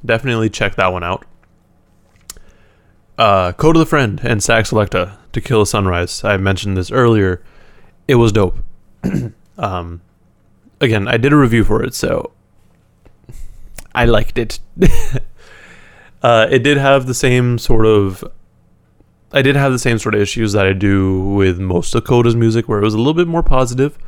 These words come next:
but what he brought this time was a bit more of a braggadociousness that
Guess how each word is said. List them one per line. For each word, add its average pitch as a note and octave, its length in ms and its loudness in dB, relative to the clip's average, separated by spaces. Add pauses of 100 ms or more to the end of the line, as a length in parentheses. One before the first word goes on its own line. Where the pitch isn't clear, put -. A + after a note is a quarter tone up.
(420)
but F3 640 0 (520)
what C#3 220 0
he D#3 80 0
brought C3 520 0
this A#2+ 260 0
time B2+ 500 0
was G#2+ 320 2
a G#2+ 40 -4
bit C3 200 -2
more A#2 440 0
of G2+ 640 -2 (300)
a A2+ 160 -6
braggadociousness G#2+ 1040 -2 (1400)
that G2+ 380 -2